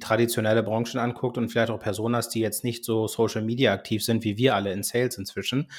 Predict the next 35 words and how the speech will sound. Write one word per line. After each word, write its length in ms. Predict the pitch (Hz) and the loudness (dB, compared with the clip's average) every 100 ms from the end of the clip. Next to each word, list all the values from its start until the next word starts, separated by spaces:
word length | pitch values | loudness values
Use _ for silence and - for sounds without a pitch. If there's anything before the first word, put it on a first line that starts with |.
| - - - - | -14 -14 -14 -2
ähm, 560 | 120 110 110 113 117 - - | 2 4 4 0 -2 -8 -2
dann 540 | 123 117 117 113 117 | 6 8 8 6 4
bleibt 260 | 117 113 - | 6 6 6
dir 60 | 120 | 4
manchmal 320 | 117 117 110 | 4 2 -2
auch 60 | |
gar 100 | 113 | 0
nichts 160 | 110 110 | -2 -2
anderes 260 | 107 101 113 | -4 -6 -6
übrig, 340 | 117 - - | -6 -6 -6
ne? 160 | 143 127 | -2 0
Wenn 140 | 113 | 0
du 160 | 117 117 | 2 4
nichts 240 | 117 - | 4 4
liken 260 | 110 117 113 | 4 4 4
kannst, 260 | 135 151 | 4 4
wenn 80 | 117 | 4
du 80 | 110 | 4
nichts 180 | 110 - | 2 2
kommentieren 540 | 117 110 104 120 110 | 2 2 4 2 4
kannst 320 | - 139 143 | 2 2 2
und 120 | 104 107 | -2 2
wenn 160 | 117 | 2
du 60 | 113 | 2
irgendwie 460 | 107 110 110 113 | 2 -2 0 0
auch 160 | 107 113 | 0 0
nicht 240 | 117 - | -2 -2
auf 160 | 113 - | -6 -2
irgendwas 340 | 117 117 107 | -2 0 -2
Bezug 320 | - 113 151 135 | -4 -6 -4 0
nehmen 180 | 107 | 0
kannst 240 | 101 113 107 | 0 -2 -2
in 40 | |
deiner 200 | 104 104 | -2 -2
Nachricht, 460 | 101 123 113 127 | -2 -2 -2 -4